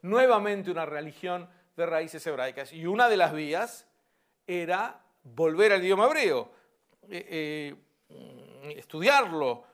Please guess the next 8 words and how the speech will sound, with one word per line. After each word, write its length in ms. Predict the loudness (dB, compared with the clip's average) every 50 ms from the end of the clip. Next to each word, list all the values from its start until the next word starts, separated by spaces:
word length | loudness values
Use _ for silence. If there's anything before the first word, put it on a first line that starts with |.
| _ _ _
eh, 140 | -20 -20 -18
utilizarlo. 960 | -16 -16 -14 -12 -10 -10 -4 0 2 4 4 4 2 0 -4 -6 -8 -8 -10 -10
Los 180 | -10 -8 -4
grandes 440 | 0 4 4 4 2 2 -4 -6 -6
líderes 400 | -6 -6 -6 -4 -4 -4 -4 -4
de 80 | -4 -2
la 100 | -4 -4
Reforma, 640 | -4 -4 -4 0 2 2 2 0 -4 -8 -8 -10